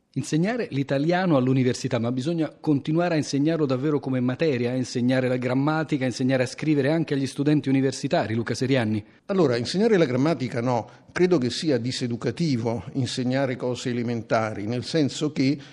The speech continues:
Speaker 2: lo studente dovrebbe, che non vale solo per l'italiano, anche per la storia, lo studente dovrebbe essere in grado, se si rende conto di avere delle lacune clamorose, di colmarle da, da sé. Eh, non possiamo pensare che l'università sia una specie di imbuto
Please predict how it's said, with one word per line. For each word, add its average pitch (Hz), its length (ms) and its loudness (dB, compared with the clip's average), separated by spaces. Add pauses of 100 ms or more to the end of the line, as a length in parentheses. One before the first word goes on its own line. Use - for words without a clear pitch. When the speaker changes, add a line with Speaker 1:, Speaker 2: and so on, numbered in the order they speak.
(120)
Speaker 2:
lo - 160 -8
studente 143 580 0
dovrebbe, 117 600 -2
che 123 80 -6
non 107 140 -4
vale 113 240 2
solo 113 280 -4
per 95 100 -10
l'italiano, 107 540 -2
anche 107 200 -4
per 101 140 -8
la 113 100 -4
storia, 110 520 -6 (220)
lo - 120 -2
studente 156 460 2
dovrebbe 123 340 0
essere 123 300 0
in 107 100 -2
grado, 123 420 2
se 110 160 -8
si - 140 -12
rende 104 280 -6
conto 151 260 -2
di 104 100 -4
avere 120 240 0
delle 110 220 -2
lacune 120 420 0
clamorose, 123 600 -4
di 110 100 -8
colmarle 101 580 -6
da, 101 140 -6
da 113 220 -10
sé. - 280 -10 (360)
Eh, 107 320 -8
non 104 380 -8
possiamo - 480 -4
pensare 123 500 -4
che 110 80 -8
l'università 107 640 -6
sia 120 140 -10
una 107 80 -8
specie 117 320 -8
di 113 140 -4
imbuto 131 680 0